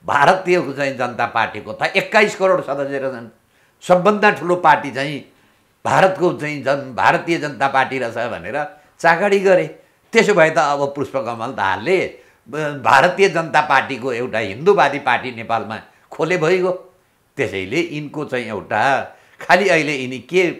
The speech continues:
डराइराखेका छन् भने, कथम कदाचित यो व्यवस्था गयो भने जेल पर्ने त म हुँ, कसरी पनि यो व्यवस्था टिकाइराख्नुपर्छ,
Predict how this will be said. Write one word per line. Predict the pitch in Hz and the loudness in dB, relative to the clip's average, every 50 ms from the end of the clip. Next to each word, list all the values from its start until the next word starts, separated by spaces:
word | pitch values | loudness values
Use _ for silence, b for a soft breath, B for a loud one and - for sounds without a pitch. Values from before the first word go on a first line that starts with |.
| - - | -10 -18
डराइराखेका | - - 104 95 90 123 123 127 123 117 104 113 110 92 90 101 95 | -20 -20 -10 -4 -2 0 2 2 0 0 0 -2 -2 -2 -4 -4 -6
छन् | 87 82 95 101 95 | -6 -8 -10 -12 -12
भने, | 85 87 95 120 147 156 131 - b b b b b b _ - | -12 -12 -10 -10 -10 -10 -12 -14 b b b b b b _ -6
कथम | 156 147 - 214 220 214 | -4 -2 -2 -2 -2 0
कदाचित | 185 190 165 156 147 147 143 147 135 117 | 0 0 2 2 0 0 -2 -4 -8 -8
यो | 123 127 120 | -8 -8 -6
व्यवस्था | 104 113 110 107 110 107 - 110 107 | -6 -6 -6 -6 -6 -6 -6 -6 -6
गयो | - 85 87 101 101 101 104 104 | -6 -6 -6 -6 -4 -4 -4 -6
भने | 85 69 65 98 123 127 120 104 - b b b b b b b b _ - | -8 -10 -10 -10 -8 -8 -10 -12 -14 b b b b b b b b _ -10
जेल | 104 113 196 208 208 | 0 4 6 6 6
पर्ने | - - 151 127 107 110 | 6 4 2 2 0 -2
त | 110 90 | -6 -8
म | 117 123 127 143 | -8 -6 -6 -4
हुँ, | 156 151 151 156 147 - - b b b b b b b b _ - - | -4 -4 -4 -6 -8 -10 -16 b b b b b b b b _ 2 2
कसरी | - - - 247 240 254 | 4 6 6 6 6 6
पनि | 208 202 196 170 165 156 | 4 0 -2 -2 -2 -2
यो | 143 131 | -2 -4
व्यवस्था | 117 120 113 101 110 - - 120 | -4 -4 -4 -4 -6 -4 -4 -6
टिकाइराख्नुपर्छ, | 117 - - 131 104 117 113 107 101 95 90 98 110 101 101 101 90 92 98 98 98 101 | -6 -6 -8 -6 -4 -2 0 0 0 -2 -4 -8 -8 -6 -6 -6 -6 -6 -8 -8 -8 -10